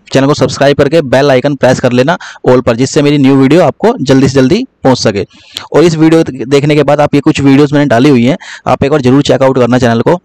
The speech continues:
ये प्लेलिस्ट में जाएंगे ना, प्लेलिस्ट में जाने के बाद ना आपको ये स्ट-, ये मिल जाएगा पैसा तो आएगा स्ट्रेटजी, ठीक है। एक बार जरूर चेक कर लेना, एक बार आकर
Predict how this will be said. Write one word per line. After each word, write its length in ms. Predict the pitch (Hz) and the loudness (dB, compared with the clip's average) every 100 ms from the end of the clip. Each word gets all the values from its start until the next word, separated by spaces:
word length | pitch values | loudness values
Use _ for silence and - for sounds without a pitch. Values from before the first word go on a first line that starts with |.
| _ _ _ _ _ _ _ - | _ _ _ _ _ _ _ -2
ये 140 | 127 139 _ _ - | -2 -2 _ _ -4
प्लेलिस्ट 380 | 139 151 156 160 | 0 2 0 2
में 100 | 147 | 2
जाएंगे 220 | 135 143 | 2 0
ना, 60 | |
प्लेलिस्ट 380 | 170 143 147 143 | 0 0 0 0
में 80 | 147 | 0
जाने 160 | 139 139 | 0 2
के 80 | 135 | 2
बाद 140 | 131 | 0
ना 100 | 165 | -2
आपको 260 | 170 - 156 | -4 -2 0
ये 180 | 139 143 - - - - | 2 0 -6 -20 -20 -20
स्ट-, 200 | - - | -10 -2
ये 100 | 131 | 0
मिल 100 | 131 | 2
जाएगा 180 | 117 123 | 2 2
पैसा 240 | 135 131 139 | 0 -2 0
तो 60 | |
आएगा 160 | 135 135 | 0 0
स्ट्रेटजी, 440 | 131 113 104 104 104 | 0 -2 -2 -4 -6
ठीक 220 | - 147 | -4 -2
है। 80 | 180 - - - - | -2 -4 -12 -10 -4
एक 160 | 143 | 0
बार 100 | 180 | 0
जरूर 300 | 135 143 160 | 0 2 2
चेक 180 | 165 147 - | 2 -2 0
कर 120 | 127 | -2
लेना, 280 | 117 117 160 | 0 0 0
एक 140 | 143 131 | 0 0
बार 160 | 135 | 0
आकर 260 | 120 151 | 0 -2